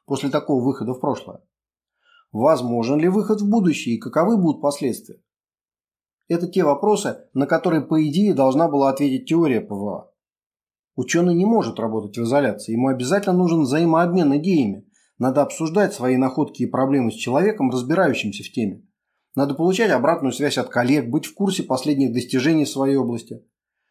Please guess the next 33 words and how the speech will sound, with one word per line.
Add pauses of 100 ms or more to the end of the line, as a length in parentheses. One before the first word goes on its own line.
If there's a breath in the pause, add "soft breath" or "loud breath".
(280)
К
сожалению, (100)
режим
строгой
секретности
напрочь
отрезал
Шувалова
от
общения
с
себе
подобными. (600)
Тем
не
менее, (420)
за
долгие
годы
исследований
ему
всё
же
удалось
создать
более-менее
гармоничную
теорию
пространственно-временных
аномалий,
П
В
А.